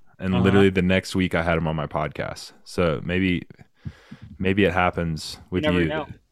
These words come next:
Speaker 1: Yeah, you
Speaker 2: He
Speaker 1: never know.
Speaker 2: did, uh, you know, he, they did, they just opened a, uh, a coffee house in Oakland, so who knows?
Speaker 1: Oh, shit. Right on. <laughs> Well, cool, man.
Speaker 2: That's a weird one, but, you know, that's <laughs>
Speaker 1: No, I don't think that's weird. Like, dude, I get, like, it's so funny listening to people, and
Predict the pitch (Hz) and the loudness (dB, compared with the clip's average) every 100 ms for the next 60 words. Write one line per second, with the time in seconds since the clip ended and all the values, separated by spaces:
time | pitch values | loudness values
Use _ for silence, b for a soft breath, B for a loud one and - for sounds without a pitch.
0 | 110 101 85 87 92 98 95 90 151 147 | 0 2 2 0 2 2 2 0 -2 -4
1 | 131 - 143 135 131 131 123 131 123 143 | -4 -10 -12 -6 -4 -6 -6 -6 -4 -6
2 | 135 120 131 143 - 131 127 127 120 113 | -6 -6 -6 -8 -8 -8 -6 -6 -4 -4
3 | 107 98 104 101 107 117 123 113 104 101 | -6 -8 -10 -10 -8 -6 -6 -6 -6 -6
4 | 101 98 107 - 90 87 - 95 104 104 | -8 -10 -10 -14 -18 -18 -16 -14 -12 -12
5 | 110 135 185 151 233 285 - 127 151 180 | 0 6 8 8 4 -2 -2 4 6 6
6 | 226 143 160 143 - 196 - 190 - 226 | 6 6 8 6 8 6 8 4 4 4
7 | 233 190 131 139 139 147 156 143 127 135 | 6 6 6 4 6 8 8 8 8 8
8 | 139 110 120 143 151 165 180 175 135 131 | 6 2 -2 0 0 0 -2 -2 -2 -2
9 | 123 139 131 127 - 143 143 - 131 151 | -4 -6 -6 -10 -14 -12 -12 -14 -10 2
10 | 143 262 285 175 254 220 240 220 180 208 | 6 8 10 10 8 8 8 6 8 6
11 | 156 135 113 151 143 - 143 156 156 - | 8 4 4 0 2 0 2 4 2 2
12 | 131 131 127 - 165 - 143 139 117 98 | 0 0 0 4 4 6 4 4 4 4
13 | 117 127 120 107 - 110 104 95 90 90 | 2 2 2 2 2 0 4 4 4 2
14 | 95 | 0